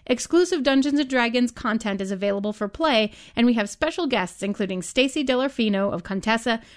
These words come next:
Robert Aducci of D and D Adventurers League, and more,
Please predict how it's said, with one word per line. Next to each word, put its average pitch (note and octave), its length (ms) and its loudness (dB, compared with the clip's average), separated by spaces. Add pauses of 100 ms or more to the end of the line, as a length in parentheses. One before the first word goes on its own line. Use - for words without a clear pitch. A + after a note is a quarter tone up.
(120)
Robert B3+ 300 4
Aducci A#3 420 2
of F3+ 120 -2
D A#3+ 160 2
and C4 80 4
D B3+ 160 0
Adventurers G#3 520 0
League, F#3 320 -2
and C4 460 4
more, A3+ 540 2